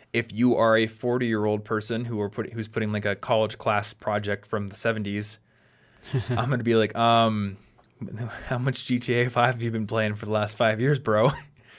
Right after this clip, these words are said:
Speaker 1: So always think about the context of what you're putting on your resume, but don't, um, don't shortchange yourself. You know, if you have put in a lot of effort into something, even if it isn't paid experience, put it on that work experience section. All right.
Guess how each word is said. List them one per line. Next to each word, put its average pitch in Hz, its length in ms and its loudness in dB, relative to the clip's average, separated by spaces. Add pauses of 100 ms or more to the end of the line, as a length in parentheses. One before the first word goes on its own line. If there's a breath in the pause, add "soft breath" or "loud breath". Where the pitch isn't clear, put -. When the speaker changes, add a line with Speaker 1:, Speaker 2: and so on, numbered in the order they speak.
(180 soft breath)
Speaker 1:
So 110 280 4 (100)
always 147 260 6
think 135 140 0
about 117 160 0
the - 60 -12
context 104 640 -6
of 98 160 -4
what 92 100 -6
you're 98 100 -6
putting 107 200 -4
on 98 80 -4
your 92 100 -4
resume, 95 400 -2 (140)
but 104 280 6 (640 soft breath)
don't, 120 760 0
um, 107 500 0
don't 147 300 -4
shortchange 180 480 0
yourself. - 420 -6
You 101 80 -6
know, 110 120 -2
if 117 140 -8
you 127 120 -2
have 123 340 4
put 139 160 0
in 143 60 0
a 127 80 0
lot 131 160 2
of 123 80 0
effort 135 220 2
into 113 120 -6
something, 151 560 0 (220)
even 113 200 -4
if 127 120 -4
it 131 80 4
isn't 127 160 -2
paid 131 180 2
experience, 151 640 0 (500)
put 104 160 -4
it 113 60 0
on 113 140 4
that 110 80 0
work 104 160 -2
experience - 400 -12
section. - 340 -14 (1400 loud breath)
All 120 80 2
right. 101 240 0